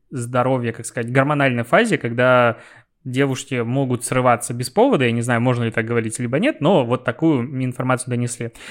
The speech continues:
Короче, это была очень долгая диджитал-компания, в рамках которой мы сотрудничали с, там, двенадцатью, по-моему, блогеров, и каждый из блогеров был, типа, на каждый месяц.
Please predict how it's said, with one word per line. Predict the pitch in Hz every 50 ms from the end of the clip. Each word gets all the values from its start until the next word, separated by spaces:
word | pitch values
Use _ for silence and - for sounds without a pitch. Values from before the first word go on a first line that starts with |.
| 185 139 -
Короче, | - 127 170 220 - - 175
это | 147 139
была | 127 135 147 147
очень | 143 147 147 - 135
долгая | 131 151 165 151 135 131 120
диджитал-компания, | 113 127 139 139 131 - 135 123 - 131 127 - 170 190 226 220 202 165 139 127
в | 117 117
рамках | 135 139 131 - 123 -
которой | - 127 123 147 147 143 123
мы | 117 123 120
сотрудничали | - 139 127 131 135 135 131 120 - 139 123
с, | 113 - - - - 127 117
там, | 113 113 117 113 110 110
двенадцатью, | 117 131 139 143 131 117 - -
по-моему, | _ - 120 117 117
блогеров, | 135 180 240 220 214 165 123 -
и | 127
каждый | - 139 135 123 123
из | 120 117
блогеров | 135 185 208 185 147 127 117
был, | 123 131 131
типа, | - - _ 127
на | 120 117
каждый | 117 - 127 120 120 147
месяц. | 185 247 302 - - 196 185